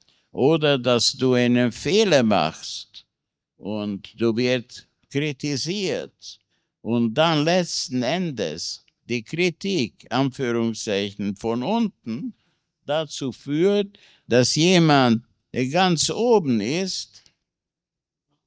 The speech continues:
gestürzt wird oder zurücktreten muss. Das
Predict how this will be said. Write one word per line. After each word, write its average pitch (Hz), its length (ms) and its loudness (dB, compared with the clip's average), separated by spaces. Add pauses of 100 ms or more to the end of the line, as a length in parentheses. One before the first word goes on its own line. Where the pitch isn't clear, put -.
(300)
gestürzt 185 800 -2
wird 92 300 -4
oder 143 600 0 (1080)
zurücktreten 147 880 -2
muss. 101 600 -6 (920)
Das - 680 0